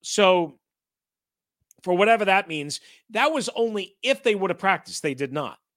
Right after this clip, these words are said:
Dyami Brown, Christian Holmes,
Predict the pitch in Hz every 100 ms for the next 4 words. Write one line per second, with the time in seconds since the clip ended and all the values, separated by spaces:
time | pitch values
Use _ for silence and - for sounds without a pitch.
0 | _ _ _ - _ - 202 254 349 392
1 | 320 220 135 117 139 _ _ _ _ _
2 | _ _ _ _ _ - - 285 - 339
3 | 208 208 120 - -